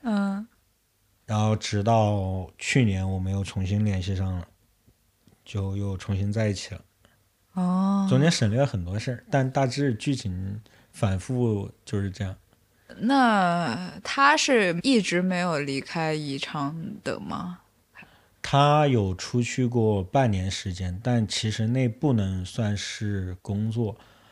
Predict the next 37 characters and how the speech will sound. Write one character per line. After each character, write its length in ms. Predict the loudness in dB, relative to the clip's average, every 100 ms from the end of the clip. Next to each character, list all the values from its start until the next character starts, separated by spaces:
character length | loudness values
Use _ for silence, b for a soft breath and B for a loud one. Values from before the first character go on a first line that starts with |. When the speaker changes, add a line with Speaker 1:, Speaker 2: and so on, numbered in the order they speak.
| b 0
Speaker 2:
他 140 | 2
是 100 | 2
毕 220 | 2 2
业 160 | 4 4
之 160 | 2
后 220 | 2 2 0
去 360 | -2 -2 2
了 320 | 4 2 0 -4
重 280 | -2 -2
庆 240 | 2 2 2
周 220 | 4 2
边 260 | 2 2 2
的 300 | 2 0 -4 -2
靠 220 | 2 4
近 180 | 6 4
山 260 | 4 4
的 80 | 2
县 240 | 2 2
城 200 | 2 2
里 100 | 0
边 160 | 0 -2
儿 120 | -4 -2
支 180 | 0
教 200 | 4 4
了 120 | 4 2
半 220 | 0 0
年， 260 | -2 -6 -12 -6
就 180 | -2 -2
是 60 |
教 240 | 0 0 2
了 100 | 2
一 140 | 0
个 100 | 0
学 200 | -2 -4
期 320 | -6 -6 -4
的 280 | -2 -2 -4 -8 b
课。 380 | -4 2 2 0